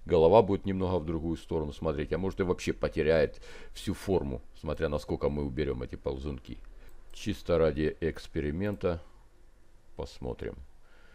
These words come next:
Вот я щас убрал ползунки. Да, сейчас, получается, программа больше смотрит на моё описание,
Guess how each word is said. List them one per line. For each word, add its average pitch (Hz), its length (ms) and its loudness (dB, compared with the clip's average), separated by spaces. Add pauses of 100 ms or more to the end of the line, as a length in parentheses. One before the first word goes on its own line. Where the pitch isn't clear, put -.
(260)
Вот 80 180 -4
я 73 140 0
щас - 260 -4
убрал 60 460 -2 (200)
ползунки. 67 680 -4 (720)
Да, 78 320 -2 (100)
сейчас, 107 300 2
получается, 85 840 2 (340)
программа 90 460 4
больше 78 320 -2
смотрит 76 440 -4
на 80 60 -2
моё 78 300 0
описание, 82 640 0